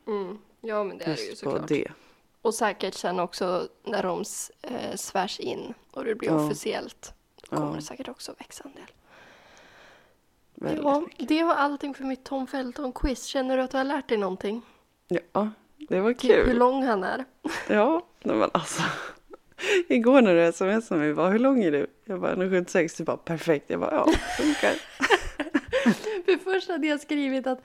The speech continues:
Speaker 1: vem är längst av Tom Felton och nio stycken i kaffe, Oatleys i kaffepaket.
Speaker 2: Mm.
Speaker 1: <clears throat> Men så kändes inte det så kul för att jag var så här, "Åh, då kan hon typ räkna ut hur långa de är." Och så känns det som att det är klart att de är högre. Och så,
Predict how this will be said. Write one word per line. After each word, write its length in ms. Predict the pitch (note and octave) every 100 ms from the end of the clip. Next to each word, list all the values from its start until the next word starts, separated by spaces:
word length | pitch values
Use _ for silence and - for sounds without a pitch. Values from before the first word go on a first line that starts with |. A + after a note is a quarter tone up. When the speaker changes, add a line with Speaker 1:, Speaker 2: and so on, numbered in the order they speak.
| - F4+ D#4 -
Speaker 1:
vem 300 | C4 C#4 B3+
är 40 |
längst 380 | C4 A#3+ B3+ -
av 140 | A#3 A#3
Tom 240 | B3 B3
Felton 600 | - C4+ C4 A3+ F#3 F3
och 460 | - G3+ F#3 F3 A3
nio 400 | A3+ A3+ G3+ G#3+
stycken 720 | - G#3+ - G3 F3+ E3 D#3+ - _ _
i 340 | A3+ G#3+ G3
kaffe, 720 | G#3+ A#3+ A3+ - - G3 F#3+ G#3 - -
Oatleys 500 | A3+ A3+ - G#3+ -
i 60 |
kaffepaket. 920 | G#3+ A#3+ - A#3 C4+ - C#4 B3+ - - - - - _
Speaker 2:
Mm. 500 | F#3+ G3 A3+ A3 F3+
Speaker 1:
<clears throat> 60 | A#3
Men 120 | A#3
så 120 | B3
kändes 320 | A#3+ B3+ B3
inte 180 | B3 A3+
det 120 | G#3+
så 120 | G#3+
kul 400 | G#3+ - C4+ A#3
för 80 | A3+
att 60 | G#3
jag 60 | F#3+
var 60 |
så 80 | G3
här, 80 | -
"Åh, 180 | G#3+ A3
då 60 | A3+
kan 160 | A#3+
hon 120 | A3
typ 180 | A3 G#3+
räkna 280 | A3+ G#3+ -
ut 360 | - G3+ G3 -
hur 60 |
långa 260 | G#3 G3 F3+
de 200 | F3+ E3
är." 320 | - F#3 G#3 F#2+
Och 80 |
så 80 | A3
känns 240 | G#3+ F#3 F#3+
det 120 | E3
som 120 | D#3
att 140 | D#3 - - -
det 80 | -
är 40 |
klart 260 | E3+ F3 F3
att 100 | F#3+
de 220 | D#3+ D#3+
är 60 | D#3
högre. 600 | A3+ - F2+ - - E3
Och 120 | -
så, 120 | -